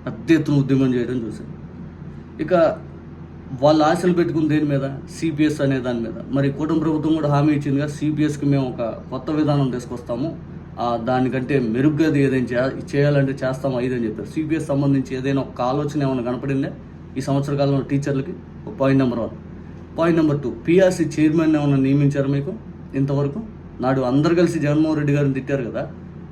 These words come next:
పిఆర్సీ చైర్మన్ ఎందుకు నియమించలేదని ఎందుకు అడగలేకపోతున్నారు టీచర్లు? పాయింట్ నెంబర్ టూ. పాయింట్ నెంబర్ త్రీ, పూర్తి స్థాయిలో మీ డిఏలు ఎంతవరకు వసూలు చేసుకున్నారు?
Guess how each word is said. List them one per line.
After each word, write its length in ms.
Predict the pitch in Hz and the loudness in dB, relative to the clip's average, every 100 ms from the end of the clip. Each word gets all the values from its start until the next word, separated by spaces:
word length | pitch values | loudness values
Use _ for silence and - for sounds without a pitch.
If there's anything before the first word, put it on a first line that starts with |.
| - - 160 | -18 -8 4
పిఆర్సీ 320 | 180 180 170 | 4 4 2
చైర్మన్ 440 | 147 151 151 147 | 0 0 2 2
ఎందుకు 220 | 139 147 | 2 2
నియమించలేదని 680 | 143 139 135 135 139 143 135 | 4 2 2 0 0 2 0
ఎందుకు 240 | 120 135 156 | 0 0 0
అడగలేకపోతున్నారు 680 | 143 147 143 139 131 135 | 0 0 0 -2 -4 -4
టీచర్లు? 420 | - 131 131 127 139 - - | -4 -6 -6 -10 -10 -14 -6
పాయింట్ 200 | 139 135 | 0 0
నెంబర్ 200 | 113 107 | 0 -6
టూ. 60 | - - - - - - - | -10 -16 -16 -18 -18 -10 0
పాయింట్ 220 | 175 175 | 4 4
నెంబర్ 180 | 160 139 | 2 0
త్రీ, 200 | 123 - - - - - - - | -6 -8 -12 -16 -16 -16 -12 -4
పూర్తి 220 | 190 190 | -2 -2
స్థాయిలో 280 | 180 180 160 | -2 0 0
మీ 80 | 143 | 0
డిఏలు 340 | 135 175 180 | 4 6 6
ఎంతవరకు 420 | 160 147 160 151 | 4 2 0 0
వసూలు 240 | 151 151 147 | 0 0 0
చేసుకున్నారు? 440 | 143 - 131 123 | 0 -2 -6 -6